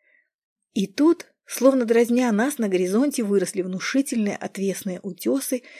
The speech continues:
южного берега Галатии. Балантайн переводил взгляд с Альбы на Кристоса, обдумывая и взвешивая предложения обоих.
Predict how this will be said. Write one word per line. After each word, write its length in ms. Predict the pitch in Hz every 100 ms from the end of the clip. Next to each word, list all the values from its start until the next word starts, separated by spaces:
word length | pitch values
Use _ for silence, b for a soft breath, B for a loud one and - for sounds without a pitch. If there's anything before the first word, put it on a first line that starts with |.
| B B
южного 520 | 185 220 262 254 240
берега 420 | 202 190 196 196
Галатии. 800 | 196 208 202 175 156 - 160 151 _ _ _ _ _ _ _ _ _ _ _ 202
Балантайн 680 | 196 190 185 185 262 294
переводил 480 | 277 208 190 196 196
взгляд 400 | 185 185 214 262
с 120 | - -
Альбы 280 | 208 214 226
на 140 | 226
Кристоса, 640 | 226 220 196 160 - 160 - _ _ _ _ _
обдумывая 680 | 196 185 180 208 196 180 175
и 180 | - 185
взвешивая 640 | 165 175 269 - 240 226
предложения 640 | 202 170 165 175 208 214
обоих. 640 | - 196 190 175 147 -